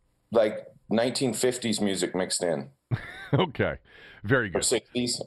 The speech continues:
Speaker 1: maybe seven. I don't know.
Speaker 2: All
Speaker 1: They
Speaker 2: right.
Speaker 1: had some music mixed in that I thought was weird. Go ahead.
Speaker 2: All right. I'm gonna tell this real quickly 'cause I think people want us to get to the game, which I understand. But I, I told C J this story, um, this morning on radio. It was actually pretty funny. So there were friends of ours in town.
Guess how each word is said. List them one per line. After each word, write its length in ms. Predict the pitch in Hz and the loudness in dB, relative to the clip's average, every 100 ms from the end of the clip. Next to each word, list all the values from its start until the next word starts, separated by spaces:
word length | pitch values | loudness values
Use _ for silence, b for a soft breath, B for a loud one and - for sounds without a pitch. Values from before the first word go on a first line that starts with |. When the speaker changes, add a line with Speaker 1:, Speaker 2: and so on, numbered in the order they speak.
| - | 0
Speaker 1:
maybe 240 | 101 101 | 0 2
seven. 360 | 92 92 98 - | 2 2 2 2
I 120 | 98 | 2
don't 140 | 78 | 2
know. 60 | 71 | -2
Speaker 2:
All 140 | - 85 | -4 0
Speaker 1:
They 60 | |
Speaker 2:
right. 60 | 101 | 2
Speaker 1:
had 140 | - | 2
some 100 | 110 | 2
music 340 | 92 110 85 80 | 0 0 -2 -4
mixed 260 | 73 - | -4 -2
in 140 | 67 69 | -4 -2
that 120 | 71 | -2
I 80 | 69 | 0
thought 180 | - | 0
was 140 | - 67 | -2 -2
weird. 220 | 64 - | -4 0
Go 120 | 113 | 4
ahead. 180 | 92 71 71 | 4 2 2
Speaker 2:
All 60 | |
right. 120 | 85 73 | 0 2
I'm 120 | 147 | 0
gonna 100 | 180 | 0
tell 220 | - 147 | 0 0
this 200 | 120 - | 0 -2
real 120 | 113 98 | -2 0
quickly 320 | 98 98 87 | -2 -2 -2
'cause 120 | 92 | 2
I 80 | 110 | 2
think 200 | 107 - | 0 -4
people 260 | 101 90 | -4 -2
want 160 | 82 78 | -2 -2
us 100 | 76 | -4
to 80 | 90 | -4
get 180 | 80 78 | -4 -4
to 100 | 80 | -6
the 80 | 73 | -6
game, 300 | 71 65 67 | -4 -6 -6
which 240 | 78 - - | -6 -6 -2
I 100 | 92 | -2
understand. 560 | 82 73 - 78 65 73 | -2 -4 -6 -6 -6 -2
But 120 | 90 | 0
I, 80 | 98 | -2
I 60 | 98 | -6
told 260 | - 120 101 | -4 -4 -4
C 200 | - 90 | -4 -4
J 180 | 76 73 | -4 -4
this 160 | 73 | -4
story, 400 | - 78 65 67 - | -6 -6 -6 -8 -10
um, 140 | 73 67 | -10 -8
this 180 | 71 | -6
morning 320 | 82 71 67 65 | -4 -4 -6 -10
on 120 | 71 67 | -8 -6
radio. 380 | 67 65 58 - | -8 -8 -12 -6
It 40 | 90 | -4
was 140 | 87 | 0
actually 280 | 95 - 90 | -2 -2 -8
pretty 240 | - 80 | -6 -6
funny. 200 | - 71 | -6 -6
So 160 | 67 95 | -4 -4
there 140 | 87 | -2
were 60 | 85 | -4
friends 360 | - 110 110 95 | -2 -2 -2 -4
of 100 | 80 | -2
ours 340 | 73 73 - - | -2 -4 -8 -8
in 160 | 80 | -8
town. 440 | - 78 67 58 | -6 -8 -8 -10